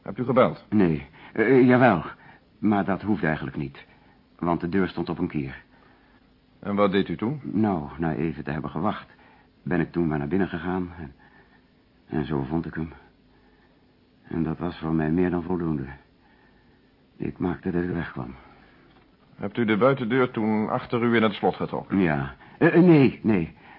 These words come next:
Speaker 2: Dat wil zeggen, ik trok hem wel dicht, maar het slot bleef hangen. En daarom sloot de deur niet.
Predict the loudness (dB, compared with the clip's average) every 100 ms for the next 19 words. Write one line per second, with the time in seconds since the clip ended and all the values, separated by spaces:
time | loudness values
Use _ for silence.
0 | -6 -2 0 0 0 -2 0 0 -2 -2
1 | -2 -4 -6 -4 -2 -2 0 -2 -2 -6
2 | -4 -4 -6 -10 -8 -6 -8 -10 -20 -20
3 | -20 _ -6 -4 -2 -2 -4 -4 -8 _
4 | _ _ _ _ _ -8 -4 -2 0 -2
5 | -2 -4 -2 -4 -4 -6 -10 -16